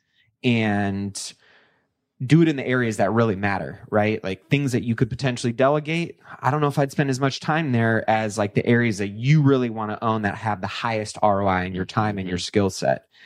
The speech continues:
Speaker 1: And when I think about this wealth building model and game we're all kinda playing, right? And thinking about, those are literally the, the, the pillars right there, is you got real estate, stocks, you got your,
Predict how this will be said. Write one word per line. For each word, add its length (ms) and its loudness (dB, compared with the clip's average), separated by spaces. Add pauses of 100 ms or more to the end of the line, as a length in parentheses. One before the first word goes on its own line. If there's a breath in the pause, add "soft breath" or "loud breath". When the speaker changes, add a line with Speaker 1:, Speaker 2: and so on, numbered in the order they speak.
(320 loud breath)
Speaker 1:
And 160 2
when 80 0
I 80 -2
think 240 0
about 320 0
this 180 -2
wealth 400 -2
building 640 -2
model 500 2
and 160 -6
game 320 0
we're 180 2
all 520 2 (100)
kinda 180 2
playing, 400 0
right? 360 2
And 260 -4
thinking 320 0
about, 420 -2
those 280 -2
are 120 2
literally 440 2
the, 200 2
the, 220 -6 (140)
the 80 2
pillars 440 -2
right 220 0
there, 200 2
is 180 -4
you 60 -2
got 260 2 (480 loud breath)
real 200 4
estate, 540 -2 (160)
stocks, 800 -4 (180)
you 140 2
got 160 0
your, 480 2